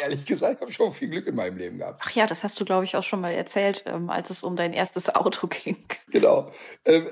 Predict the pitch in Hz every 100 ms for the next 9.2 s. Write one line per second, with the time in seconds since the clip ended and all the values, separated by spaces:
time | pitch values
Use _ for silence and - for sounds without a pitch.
0 | 170 190 190 170 180 247 233 196 185 185
1 | 190 196 185 165 156 135 143 185 - -
2 | _ _ _ - 147 151 147 139 185 196
3 | 185 165 - 170 180 139 139 165 - _
4 | _ - - _ - 135 139 143 139 131
5 | 139 165 185 180 190 - 151 147 156 -
6 | 160 151 - 147 151 139 139 151 147 139
7 | 139 - 110 139 151 117 123 123 123 123
8 | 113 - 143 139 123 113 131 - - 113
9 | 117